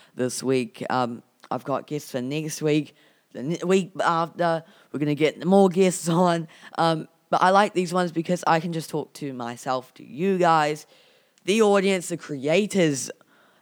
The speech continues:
um, that help this podcast succeed. Um, I, I looked at the analytics, um,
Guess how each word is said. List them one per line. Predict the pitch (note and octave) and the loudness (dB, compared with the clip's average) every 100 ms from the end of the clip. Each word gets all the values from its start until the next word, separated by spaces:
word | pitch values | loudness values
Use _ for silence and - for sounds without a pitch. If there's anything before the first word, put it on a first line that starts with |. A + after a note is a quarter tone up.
| _ | _
um, | D3 D3+ D3 C3 _ | 0 0 0 -6 _
that | D#3 C#3 | -4 -2
help | C#3 E3+ - - | 0 -2 -2 -8
this | D3+ - | -10 -8
podcast | D#3+ C#3+ D#3+ C#3 C3+ - | -8 -8 -2 -2 -4 -10
succeed. | - - E3+ E3 D3 _ _ _ - | -20 -12 -4 -4 -4 _ _ _ -4
Um, | D3 C3+ C3+ _ _ _ _ _ _ _ _ | -2 -2 -8 _ _ _ _ _ _ _ _
I, | C#3+ C#3+ C#3+ | -6 -4 -2
I | D#3 D#3 - | 0 0 -2
looked | F3+ G3 | -4 0
at | - C#3 | 0 0
the | C3 | -2
analytics, | B2 C3 B2+ A2 G#2+ - - - | -2 -4 -6 -6 -8 -12 -18 -8
um, | B2+ B2 B2 | -4 -4 -6